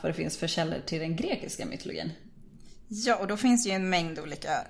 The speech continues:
Speaker 2: eh, källor. Och främst här finns det ju i poesins värld. Eh, väldigt fint. Eh, men, eh, ja, vad ska man säga? Det är inte ovanligt då att det finns referenser till mytologiska karaktärer eller händelser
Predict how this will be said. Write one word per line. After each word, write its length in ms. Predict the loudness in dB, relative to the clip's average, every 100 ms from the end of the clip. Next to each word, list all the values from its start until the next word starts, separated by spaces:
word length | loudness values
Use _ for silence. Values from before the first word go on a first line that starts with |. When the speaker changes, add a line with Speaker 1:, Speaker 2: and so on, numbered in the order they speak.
| -8
Speaker 2:
eh, 340 | -8 -8 -8 -4
källor. 480 | -2 -2 -4 -4 -6 -16 -14
Och 680 | -4 -2 2 6 6 6 4
främst 340 | 4 4 6
här 140 | 4 2
finns 280 | -2 -4 -2
det 80 |
ju 60 | -4
i 260 | -6 -8 -10 -12
poesins 840 | -2 4 6 6 4 2 2 2
värld. 360 | 2 0 0 -4 -10 -18 -20 -20 -18 -20 -20 -20 -12
Eh, 260 | -8 -8 -8 -12 -20 -16
väldigt 260 | -12 -10 -8
fint. 460 | -8 -10 -6 -4 -4 -6 -12 -14 -16 -16 -12 4
Eh, 640 | 6 8 8 8 8 8 4
men, 540 | 6 8 8 6 4 4
eh, 60 | 2 -4 -20 -20 -20 -20 -12 -8 -4 2 2 0 -8 2
ja, 160 | 4 4 -4 -6
vad 100 | 4
ska 80 |
man 120 | 6 8
säga? 180 | 6
Det 60 | 8
är 40 | 6
inte 220 | 6 4
ovanligt 720 | 2 0 6 8 10 6 4
då 60 | 2
att 120 | 2
det 60 |
finns 380 | 0 0 2 2 0
referenser 600 | -2 0 2 2 2 -2
till 300 | -4 -4 -4
mytologiska 540 | -4 -4 0 0 0
karaktärer 840 | 0 -2 -2 -2 0 2 2 0 -2
eller 140 | -2
händelser 640 | -4 -4 -2 0 0 -2